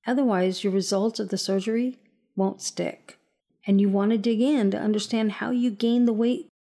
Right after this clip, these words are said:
to begin with. If you don't understand the why, then you very well could put it back on.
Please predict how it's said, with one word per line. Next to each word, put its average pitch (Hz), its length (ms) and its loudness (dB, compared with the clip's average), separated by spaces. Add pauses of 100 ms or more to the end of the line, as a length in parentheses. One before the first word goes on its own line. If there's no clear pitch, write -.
(160)
to 220 80 -4
begin 254 340 2
with. - 160 -4 (460)
If 202 140 0
you 214 60 2
don't 254 220 2
understand 240 480 0
the 196 80 2
why, 190 680 -2 (220)
then 208 180 4
you 208 120 2
very 220 380 0
well 196 480 0
could 185 160 -6
put 175 160 -6
it 185 140 -2
back 165 260 -8
on. - 260 -6